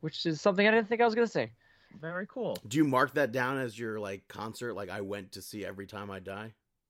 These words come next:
Speaker 1: No. No, I don't. But, and then, uh, th-, they had an interview. So one more thing, which you find it funny 'cause it ties back to the beginning of this episode, is they had, like, a, Keith, the lead singer, he did, like, an interview segment with people,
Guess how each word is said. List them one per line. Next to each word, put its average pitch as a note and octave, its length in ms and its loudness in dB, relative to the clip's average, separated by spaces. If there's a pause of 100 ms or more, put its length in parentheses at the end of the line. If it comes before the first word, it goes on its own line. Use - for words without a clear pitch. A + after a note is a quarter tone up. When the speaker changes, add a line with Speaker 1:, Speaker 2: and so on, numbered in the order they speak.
(120)
Speaker 1:
No. D3 280 6 (1000)
No, C#3+ 180 -2
I A2+ 220 -2
don't. G#2+ 300 -4 (500)
But, A#2+ 240 -6 (500)
and F3 100 8
then, G#3 120 6
uh, G#3+ 280 -6
th-, G3 160 4
they E3+ 200 2
had F3+ 160 4
an E3+ 80 4
interview. F3+ 340 -8
So C3+ 280 -2
one E3+ 220 -4
more F#3 160 -4
thing, E3 200 -4
which C#3+ 180 -6
you C#3+ 160 -8
find C#3+ 200 2
it B2+ 40 -6
funny D#3 300 2
'cause C3 140 -12
it A#2 60 -18
ties B2+ 220 -4
back C3 220 -2
to B2+ 60 -14
the A#2+ 40 -10
beginning B2+ 240 -8
of B2+ 80 -16
this - 80 -16
episode, D3 400 -2 (380)
is D#3+ 160 4
they D#3 120 8
had, D#3+ 140 6
like, C#3+ 140 8
a, D3 60 -8 (580)
Keith, G3 300 0
the D#3 80 -6
lead D#3 140 -2
singer, C3+ 440 2 (400)
he - 100 -18
did, E3+ 200 6
like, D3+ 120 6
an D3 100 -8 (100)
interview G#3 380 0
segment B3+ 360 2
with B3 100 -4
people, C4+ 460 2